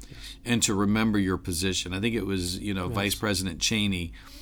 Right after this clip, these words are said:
Speaker 2: when Bush was out, he never sat, even if he was leading the meeting, he never sat in the president's chair.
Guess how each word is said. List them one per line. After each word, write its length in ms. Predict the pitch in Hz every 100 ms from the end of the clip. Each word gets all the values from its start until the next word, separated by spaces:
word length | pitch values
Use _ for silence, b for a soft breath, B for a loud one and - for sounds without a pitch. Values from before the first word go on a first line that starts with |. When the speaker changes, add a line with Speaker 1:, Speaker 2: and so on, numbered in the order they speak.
| B B
Speaker 2:
when 240 | 98 107 98
Bush 260 | 117 127
was 180 | 110 92
out, 360 | - 104 101 87
he 140 | 98
never 580 | 92 92 104 110 110 113
sat, 400 | - - 95 82
even 260 | - 120 151
if 120 | 135
he 100 | 135
was 180 | 117 104
leading 360 | 123 120 113
the 80 | 101
meeting, 640 | 98 101 135 156 92 78
he 120 | 82 95
never 320 | 95 98 101
sat 300 | - 101 90
in 60 |
the 80 | 90
president's 500 | 85 92 78 80 76
chair. 380 | - 104 85 67